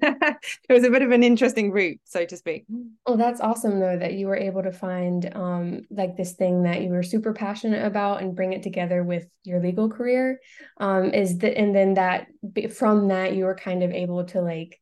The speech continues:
Speaker 2: just really, like, come into your own, it sounds like. Um, from that experience, would you say,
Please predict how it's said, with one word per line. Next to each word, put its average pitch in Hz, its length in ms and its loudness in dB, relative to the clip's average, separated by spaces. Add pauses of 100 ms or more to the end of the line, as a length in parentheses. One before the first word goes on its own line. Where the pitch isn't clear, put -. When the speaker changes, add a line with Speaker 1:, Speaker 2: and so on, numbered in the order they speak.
(360)
Speaker 2:
just 180 540 -6 (480)
really, 202 440 2
like, 185 160 2
come 208 200 0
into 190 180 0
your 180 240 2
own, 175 220 -2
it - 120 -8
sounds 175 320 -6
like. - 480 -4
Um, 180 640 0
from 226 460 2
that 190 220 2
experience, 190 760 -4
would 190 160 -2
you 196 100 -4
say, 185 560 2